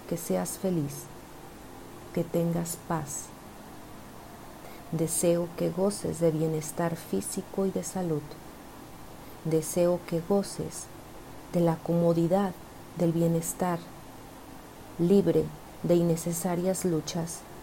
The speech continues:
y sufrimiento. Deseo que estés libre de peligro, que estés a salvo. Deseo que seas feliz y que tengas mucha paz, mucha paz.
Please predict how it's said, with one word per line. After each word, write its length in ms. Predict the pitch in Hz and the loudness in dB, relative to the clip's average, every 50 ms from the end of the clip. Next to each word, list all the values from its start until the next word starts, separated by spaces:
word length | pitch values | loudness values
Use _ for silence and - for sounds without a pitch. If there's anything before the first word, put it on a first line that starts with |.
| - - - | -16 -12 -10
y 40 | 170 | -8
sufrimiento. 880 | - - - 175 170 - 180 180 175 170 165 160 156 156 151 - - 160 151 - - - - - - - - - - - - - - - - - - - - - - - - - - - - - - - - - - - - - - - | -6 -2 -2 -2 0 0 0 0 2 2 4 4 2 2 0 -2 -4 -6 -6 -8 -10 -14 -14 -14 -14 -14 -16 -16 -16 -16 -16 -16 -16 -16 -16 -16 -16 -16 -16 -16 -16 -16 -16 -14 -14 -14 -14 -14 -14 -14 -16 -14 -14 -14 -14 -8 -2 2
Deseo 460 | 170 175 165 - - 190 196 214 208 | 2 2 4 4 6 6 6 6 6
que 80 | - 208 | 4 2
estés 380 | 196 - - 202 196 185 185 | 2 2 4 2 2 4 4
libre 280 | 180 190 190 185 190 190 | 4 4 6 6 6 6
de 120 | 185 180 | 4 4
peligro, 580 | 185 - 180 170 165 170 165 160 160 156 156 156 - - | 2 2 2 4 6 6 6 6 6 4 4 4 2 -2
que 80 | - 160 | -2 -2
estés 420 | 151 - - - 170 165 170 - | -2 -2 0 0 0 0 0 -2
a 40 | 175 | -4
salvo. 440 | 165 - - 165 143 143 143 147 156 147 - - - - - - - - - - - - - - - - - - - - - - - - - - | -4 -2 0 0 2 2 0 0 -2 -6 -8 -10 -14 -14 -14 -14 -16 -16 -16 -16 -16 -16 -16 -16 -16 -16 -16 -16 -16 -14 -14 -14 -14 -14 -10 -2
Deseo 560 | - 147 151 139 - - 165 160 165 170 170 170 | 2 4 4 4 4 6 6 8 8 6 4 4
que 100 | 175 165 | 0 0
seas 380 | 170 - 175 170 160 - - | 0 2 0 0 0 0 0
feliz 520 | - 185 175 175 180 180 185 180 - - - - - - - - - - - - - - - | 0 2 2 2 2 0 -2 -4 -4 -8 -10 -12 -14 -16 -16 -16 -16 -16 -16 -16 -12 -4 -2
y 60 | 190 | -2
que 160 | - - 180 | 0 2 0
tengas 460 | 165 - 175 170 170 165 180 175 - - | 2 2 4 4 4 2 0 -2 -2 -2
mucha 340 | 175 170 165 - - 180 | 0 0 -2 -2 -2 -4
paz, 400 | 175 - - 160 147 139 139 143 - - | -4 -2 0 0 0 0 -2 -6 -4 -2
mucha 300 | 175 180 170 - 202 175 | 0 0 0 0 -2 -4
paz. 420 | - - 151 135 131 - - - | -2 -2 -2 -2 -2 -4 -6 -10